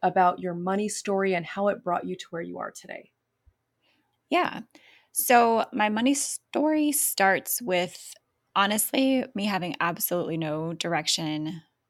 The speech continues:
Speaker 2: no idea <laughs> of how to manage money.
Speaker 1: <laughs> Been there, done that. Yeah. <laughs>
Speaker 2: Yeah. I mean, I was just, like, no, no financial literacy at all. And then became a young parent, like, a teen parent, um, and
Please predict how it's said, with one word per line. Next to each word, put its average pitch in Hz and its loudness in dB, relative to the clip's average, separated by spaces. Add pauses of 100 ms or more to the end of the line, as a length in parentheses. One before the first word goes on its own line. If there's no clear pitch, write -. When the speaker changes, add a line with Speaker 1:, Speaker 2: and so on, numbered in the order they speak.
Speaker 2:
no 180 2
idea 170 0
<laughs> - -6
of - 0 (160)
how 233 4
to 233 4
manage 208 2
money. 196 4
Speaker 1:
<laughs> 196 8
Been 214 6
there, 247 8
done 196 4
that. 170 0
Yeah. 190 6 (420)
<laughs> - 2
Speaker 2:
Yeah. 254 8 (420)
I 208 10
mean, 220 4
I 196 4
was 202 0
just, 208 -4
like, 180 -2 (420)
no, 214 4 (220)
no 175 2
financial 170 -2
literacy 160 -4
at 151 -2
all. - -6 (280)
And 190 2
then 175 2
became 170 -2
a - -4
young 170 -2
parent, 165 -6
like, 156 -8
a 160 -10
teen 190 -4
parent, 175 -4 (580)
um, 165 -2 (100)
and 170 -4